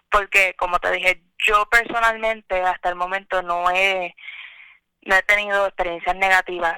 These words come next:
dentro de mi industria, pero yo sí tengo amigas que estudiaron ingeniería, que están dentro de la industria de ingeniería,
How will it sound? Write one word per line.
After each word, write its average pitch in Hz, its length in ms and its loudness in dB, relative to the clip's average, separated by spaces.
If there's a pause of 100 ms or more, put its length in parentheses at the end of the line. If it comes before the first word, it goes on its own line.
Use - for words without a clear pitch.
dentro 175 280 -8
de 175 60 -8
mi 175 60 -14
industria, 175 540 -6 (100)
pero 175 260 -2
yo 180 220 0
sí 190 140 -4
tengo 180 320 0
amigas 175 520 0 (140)
que - 140 -2
estudiaron 170 680 -2
ingeniería, 170 680 0
que 180 100 2
están 175 300 0
dentro 170 280 2
de 165 40 2
la 165 200 2
industria 160 580 0
de 165 80 2
ingeniería, 165 560 -2